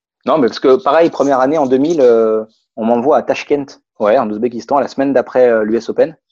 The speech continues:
euh, remporté par Safin, qui, qui éclate Sampras en finale et qui débarque un peu, un peu de nulle part. Et donc, on m'envoie à Tashkent parce que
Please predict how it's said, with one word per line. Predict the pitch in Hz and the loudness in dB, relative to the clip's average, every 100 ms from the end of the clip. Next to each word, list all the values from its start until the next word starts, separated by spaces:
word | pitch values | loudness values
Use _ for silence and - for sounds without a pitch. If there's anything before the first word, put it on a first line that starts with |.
| _ _ _ _ _ 113 | _ _ _ _ _ -10
euh, | 101 95 95 | -8 -6 -4
remporté | 101 98 - 135 | -6 -6 -2 -2
par | - - | -2 -4
Safin, | - - 147 113 _ _ _ | -6 -4 -8 -8 _ _ _
qui, | - 87 | -18 -18
qui | _ 95 | _ -18
éclate | - 120 - | -4 -4 -2
Sampras | 107 104 110 | -10 -8 -10
en | 107 | -10
finale | - 104 131 127 | -16 -14 -12 -12
et | 113 | -16
qui | 95 | -14
débarque | 95 95 - - - | -10 -10 -12 -18 -20
un | |
peu, | - 101 | -18 -18
un | 107 | -20
peu | _ | _
de | 208 | -20
nulle | - | -20
part. | - _ _ _ _ _ _ _ _ | -20 _ _ _ _ _ _ _ _
Et | - | -4
donc, | 131 127 | -2 -2
on | |
m'envoie | 107 110 135 | -2 0 0
à | 113 | 0
Tashkent | 107 - 185 | -2 -2 -2
parce | 101 - | -2 -2
que | 139 127 | 0 0